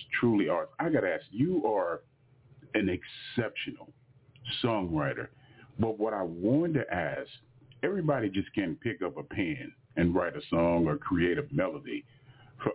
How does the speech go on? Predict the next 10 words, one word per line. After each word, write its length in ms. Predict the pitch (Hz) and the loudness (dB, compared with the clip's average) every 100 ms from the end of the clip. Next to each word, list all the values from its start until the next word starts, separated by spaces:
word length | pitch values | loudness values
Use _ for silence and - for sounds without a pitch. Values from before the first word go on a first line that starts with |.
| 107 | -2
other 200 | 90 78 | -4 -4
artists. 440 | - 92 80 - - - _ - - - - | -2 0 -2 -6 -14 -20 _ -20 -20 -20 -10
How 320 | - 139 190 | 0 2 4
were 140 | 214 156 | 4 4
you 180 | 120 101 | 4 2
able 300 | 101 104 98 | 0 2 0
to 160 | 87 - - - _ _ _ - - | 0 -4 -6 -20 _ _ _ -12 -2
connect 720 | - 87 82 90 107 78 - - _ _ - - - - - | -2 0 0 2 2 -2 -10 -20 _ _ -20 -20 -20 -18 -2
with 180 | 113 127 - | 0 0 -4
other 220 | 117 104 | -4 -2